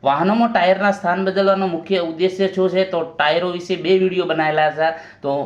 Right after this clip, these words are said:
એના વિશે પણ આપણે તમામે તમામ કોઈ પોર્શન આપણે બાકી નથી રાખેલો. ચોસઠમાં ઓપ્શન બી સાચો, એક સરખો ઘસારો થાય. સામાન્ય પ્રશ્ન હતો મિત્રો, જો કોઈ ટાયરમાં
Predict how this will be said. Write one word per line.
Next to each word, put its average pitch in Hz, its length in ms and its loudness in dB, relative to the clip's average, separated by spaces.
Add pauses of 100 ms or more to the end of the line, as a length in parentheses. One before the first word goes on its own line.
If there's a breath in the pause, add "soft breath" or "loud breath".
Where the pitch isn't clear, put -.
(180)
એના 147 240 -2
વિશે 160 240 -6
પણ 160 160 -4
આપણે 147 260 -2
તમામે 156 400 -2
તમામ 165 340 -2
કોઈ 233 340 0
પોર્શન 185 440 -2
આપણે 156 240 -2
બાકી 135 400 -4
નથી 139 300 -4
રાખેલો. 156 360 -2
ચોસઠમાં 151 680 -6 (380 loud breath)
ઓપ્શન 139 400 -4
બી 147 120 -10
સાચો, 147 300 -2
એક 165 220 -6
સરખો 147 380 -2
ઘસારો 127 380 -4
થાય. 135 220 0 (240 loud breath)
સામાન્ય 175 680 -2
પ્રશ્ન 165 340 -4
હતો 165 200 -2
મિત્રો, 170 260 -4 (380 loud breath)
જો 165 180 -2
કોઈ 226 180 2
ટાયરમાં 208 580 0